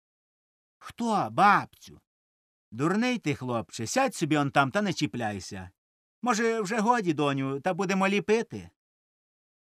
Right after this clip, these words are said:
На цей раз Зінь не відходить і не сідає. Навпаки, підходить ближче до бабці й задирає до неї голову. "А як Корчунові поставити свічечку?"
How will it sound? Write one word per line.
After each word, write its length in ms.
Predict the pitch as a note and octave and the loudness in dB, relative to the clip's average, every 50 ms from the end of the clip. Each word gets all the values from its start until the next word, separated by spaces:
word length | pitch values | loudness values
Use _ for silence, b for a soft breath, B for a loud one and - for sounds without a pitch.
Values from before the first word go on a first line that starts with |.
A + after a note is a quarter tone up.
| _ _ - | _ _ -16
На 180 | G#2 G2 G2 G2 | -12 -10 -10 -8
цей 240 | - - F3+ G#3 | -4 -4 -2 0
раз 220 | E3+ E3+ G3 F#3 A#2+ | 0 0 0 0 -2
Зінь 240 | G2 B2+ D3+ E3+ E3+ | -2 -2 -2 0 0
не 100 | D#3+ D3+ | -2 -2
відходить 680 | D#3 - - - - A#2+ C3 C3+ D#3 D3+ _ _ _ - | -4 -4 -6 -8 -6 -4 -2 -2 -2 -4 _ _ _ -6
і 80 | A#2 | -2
не 100 | C3+ D3+ | -2 -2
сідає. 640 | D3 - F3 A#2+ A2+ G2+ F#2 F2+ E2+ E2 E2 D#2 - _ _ _ _ _ _ _ _ _ _ - | -2 -2 -4 -2 -2 -2 -2 -4 -8 -12 -16 -18 -20 _ _ _ _ _ _ _ _ _ _ -4
Навпаки, 520 | A#2+ C#3+ D#3+ D#3+ - G#3+ - - D3 C#3 | -2 0 0 0 0 -2 -2 0 -2 -2
підходить 480 | - D3 C3+ - - D#3 D3 B2+ A2+ G#2 | -2 -2 -4 -2 -2 -2 -2 -2 -4 -6
ближче 340 | G2 C3 C#3+ - - - A#2 | -2 -2 -2 -2 -4 -6 -8
до 120 | G#2 G#2 | -8 -6
бабці 440 | F2+ A2 C3 E3+ - - - - G#3 | 0 4 4 4 4 2 -4 -8 -6
й 60 | F#3 | -6
задирає 500 | A#2+ C3 A#2+ A2+ A#2+ B2+ D3 D#3+ D#3+ D3+ | -6 -6 -6 -2 2 4 4 4 4 2
до 100 | B2 C3+ | -2 -2
неї 240 | C#3 D3+ D3+ D3+ C#3 | -2 -2 0 -2 -2
голову. 580 | G#2+ B2 C3+ B2 G#2+ G2+ F#2+ F2+ F2+ F2 - _ _ _ _ _ _ _ _ _ _ _ _ _ - | -2 -4 -4 -4 -4 -6 -8 -12 -16 -18 -20 _ _ _ _ _ _ _ _ _ _ _ _ _ -6
"А 120 | - E3+ | -4 -2
як 240 | F#3 F#3 G#3+ G3+ - _ | 0 0 0 0 -2 _
Корчунові 1040 | - - A3 G#3+ F3+ - - - A#3+ A#3+ A#3 A#3+ A#3+ A3+ G#3+ G3 D#3+ D#3 D3+ C3+ A#2+ - B B B B _ _ _ | -6 -4 -2 -2 -4 -4 -6 -4 -2 0 2 2 4 4 4 4 2 0 -2 -4 -4 -8 B B B B _ _ _
поставити 680 | - F#3+ F#3+ - - - G3 F#3 F3+ F3 F3 - E3+ D#3+ | -2 -2 -2 -2 -2 -2 0 2 2 2 0 0 -2 -4
свічечку?" 1000 | - - D#3+ E3 F3+ E3+ A#2+ - - D3 B2+ - - - - B2 A#2 G#2+ F#2+ F2+ | -4 -4 -2 -2 0 -2 -2 -2 -4 -6 -6 -6 -8 -10 -8 -10 -8 -8 -10 -12